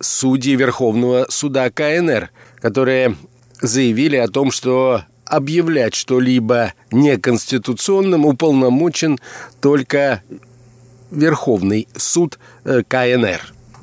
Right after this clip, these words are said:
Опасения же по поводу отмены местных выборов, которые назначены на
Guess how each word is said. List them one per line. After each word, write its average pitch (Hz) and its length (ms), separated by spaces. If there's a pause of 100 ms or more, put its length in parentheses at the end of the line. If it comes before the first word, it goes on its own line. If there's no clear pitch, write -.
(380)
Опасения 208 640
же 170 480
по 147 140
поводу 151 680 (240)
отмены 127 880 (180)
местных 131 680
выборов, 151 580 (140)
которые 135 560
назначены 127 1120 (680)
на 135 440